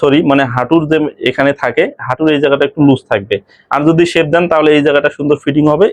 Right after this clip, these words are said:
এবং উপরটা আপনার একটু দেখা যায় লুজ থাকবে। আবার, আহ, এটা, আহ, ভালো আর কি ইয়া হবে। আর যদি লুজ একবারে করেন, তাহলে এরকম শেপ কাট আছে, এটা দিয়ে সোজা ডাইরেক্ট এটা বরাবর এটা দাগ দিয়ে দেবেন। হ্যাঁ, যেহেতু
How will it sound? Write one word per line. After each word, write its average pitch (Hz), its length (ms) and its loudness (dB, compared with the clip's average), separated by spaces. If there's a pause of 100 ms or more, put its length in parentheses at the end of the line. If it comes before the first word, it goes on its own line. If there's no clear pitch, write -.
এবং 147 120 0 (160)
উপরটা 190 340 0 (380)
আপনার 175 380 0
একটু 147 160 -2 (120)
দেখা 139 240 2
যায় 131 220 4
লুজ 123 120 2 (100)
থাকবে। 127 220 0 (440)
আবার, 147 400 0
আহ, 117 380 4 (100)
এটা, 127 160 0 (760)
আহ, 120 280 2 (120)
ভালো 180 160 2 (100)
আর 165 140 2
কি 165 60 -2 (100)
ইয়া 139 200 4
হবে। 101 180 -4 (200)
আর 147 160 0
যদি 190 200 2 (520)
লুজ 208 240 2 (120)
একবারে 165 320 2
করেন, 156 200 2 (120)
তাহলে 165 240 2 (180)
এরকম 190 280 2 (100)
শেপ 165 240 -2
কাট 165 200 0
আছে, 143 140 -2 (200)
এটা 165 140 2
দিয়ে 160 180 2 (320)
সোজা 170 320 2
ডাইরেক্ট 143 300 2
এটা 139 180 0
বরাবর 123 280 2 (100)
এটা - 140 2 (200)
দাগ 117 200 2
দিয়ে 104 160 -2
দেবেন। 104 220 -8
হ্যাঁ, 202 140 0 (1400)
যেহেতু 196 240 2